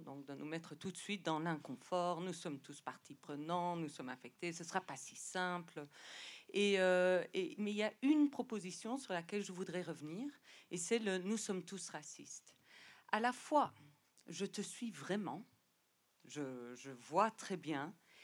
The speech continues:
et en même temps, ça m'interpelle. Dans le sens où je, je propose une reformulation et à voir, euh, ce que tu en penses. Moi, j'ai, j'ai découvert cet énoncé par, euh, Les damnés de la Terre, euh,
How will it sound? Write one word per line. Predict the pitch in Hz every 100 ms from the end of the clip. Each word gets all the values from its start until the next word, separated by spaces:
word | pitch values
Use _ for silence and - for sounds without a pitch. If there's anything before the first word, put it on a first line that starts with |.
| - -
et | 202
en | 247
même | 302 277 240
temps, | 220 - 208 247 - _
ça | - 208
m'interpelle. | 190 170 165 147 - 120 127 _ _ - - - - -
Dans | 208
le | 220
sens | - 294 302 294
où | 240 262 269 - -
je, | 165 -
je | - 143
propose | - - 269 269 180
une | 180
reformulation | 165 233 - 202 190 170 170 - 214 320
et | 226 175
à |
voir, | 160 175 196 196 175
euh, | 160 160 156
ce | 165 - 160
que | 165 160 147
tu | 147 - 156
en | 147
penses. | 190 208 294 294 - - - - - -
Moi, | 214 285
j'ai, | 196 214 208 170
j'ai | 175 180
découvert | 190 196 185 220 220
cet | 208 - 165 190
énoncé | 185 180 170 170 - 220 247
par, | - 185 196 170
euh, | 165
Les | 160
damnés | 160 175 180 175
de | 147
la | 151
Terre, | 156 - 185 196 196 196
euh, | 160 151 147 143